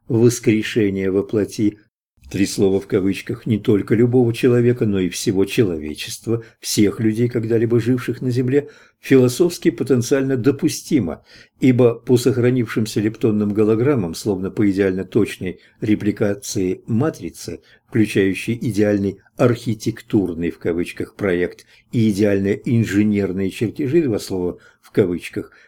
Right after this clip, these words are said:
в принципе, возможно восконструировать атомно-молекулярные ядра тела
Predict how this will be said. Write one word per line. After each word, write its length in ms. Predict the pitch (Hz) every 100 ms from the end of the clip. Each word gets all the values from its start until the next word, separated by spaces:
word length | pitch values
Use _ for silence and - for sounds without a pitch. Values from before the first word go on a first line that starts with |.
| _
в 160 | -
принципе, 640 | - 170 180 180 160 147 - _ -
возможно 880 | 110 165 135 107 98 85 92 90 - _
восконструировать 1400 | 120 123 139 - 127 120 - 110 104 127 156 170 180 - _ _ _
атомно-молекулярные 1400 | 123 120 127 139 156 156 123 104 110 95 95 101 135 156
ядра 520 | - 101 110 110 117 123
тела 480 | 123 120 123 123